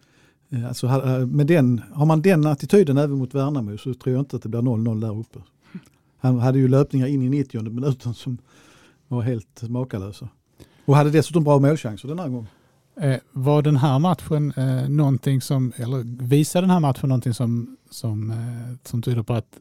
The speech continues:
Speaker 2: att Berge trots allt är ett, ett trovärdigt alternativ som anfallare i det långa loppet, så att säga?
Speaker 1: Ja, jag tycker inte riktigt det ändå, men,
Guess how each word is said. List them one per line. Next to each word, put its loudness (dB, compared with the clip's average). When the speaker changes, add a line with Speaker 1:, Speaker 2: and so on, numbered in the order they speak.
Speaker 2:
att -8
Berge -4
trots -10
allt -10
är -4
ett, -10
ett -14
trovärdigt 0
alternativ -2
som -8
anfallare -4
i -4
det 2
långa 4
loppet, 0
så -10
att -14
säga? -14
Speaker 1:
Ja, -10
jag -2
tycker -6
inte -6
riktigt -6
det 0
ändå, 2
men, -2